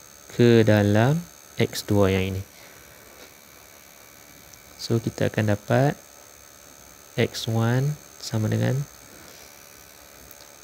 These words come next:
empat tolak tiga, tiga point tiga tiga, sama dengan empat tolak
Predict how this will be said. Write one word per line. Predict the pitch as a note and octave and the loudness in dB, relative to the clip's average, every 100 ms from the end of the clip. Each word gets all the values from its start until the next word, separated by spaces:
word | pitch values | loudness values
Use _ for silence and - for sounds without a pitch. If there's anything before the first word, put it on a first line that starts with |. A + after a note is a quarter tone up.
| - - | -18 -8
empat | G#2+ G#2 A2 - A2+ A#2+ - - | -6 -6 -8 -4 0 2 0 -4
tolak | A2 G#2+ A2 A#2+ - - | -2 0 0 -2 -4 -6
tiga, | G#2+ - B2+ C#3+ E3 - - - - - - - - - - - - - - - | -6 -2 0 0 -2 -8 -20 -20 -20 -20 -20 -20 -20 -20 -20 -20 -20 -20 -12 -8
tiga | A2 A#2+ A#2 A2 | -4 -2 -2 -2
point | B2 D3+ D#3 - | -2 -2 -4 -10
tiga | - G#2+ - G#2+ | -6 -6 0 0
tiga, | G2+ - G2+ - A2 - - - - - - | 0 -4 -8 -6 -8 -10 -20 -20 -20 -20 -14
sama | - G#2+ G#2+ | -8 -4 -2
dengan | A2 A#2 B2 B2+ A#2 | -2 -2 -4 -4 -6
empat | A2 - C3 B2+ - | -6 -4 -2 -4 -4
tolak | - A2 A#2+ C#3+ | -2 0 0 -4